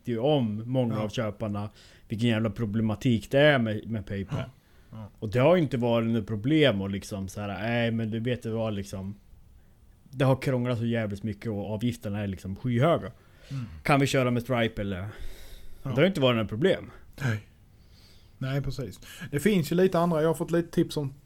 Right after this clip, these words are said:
Speaker 2: Transferwise. Finns det någonting som heter, som ska tydligen funka jävligt bra. Eh, även Revolut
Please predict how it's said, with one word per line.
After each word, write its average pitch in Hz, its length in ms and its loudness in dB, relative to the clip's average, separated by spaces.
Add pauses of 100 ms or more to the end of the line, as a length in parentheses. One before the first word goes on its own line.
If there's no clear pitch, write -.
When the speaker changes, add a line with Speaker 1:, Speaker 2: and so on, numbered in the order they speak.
(100)
Speaker 2:
Transferwise. 131 1160 -6 (240)
Finns 147 220 -8
det 143 80 -10
någonting 143 220 -4
som 147 100 -6
heter, 139 220 -8
som 135 140 -8
ska 139 120 -12
tydligen 139 300 -4
funka 135 360 -8
jävligt 131 360 -8
bra. 139 180 -6 (1200)
Eh, 127 840 -4
även 135 260 -2
Revolut 131 1000 -2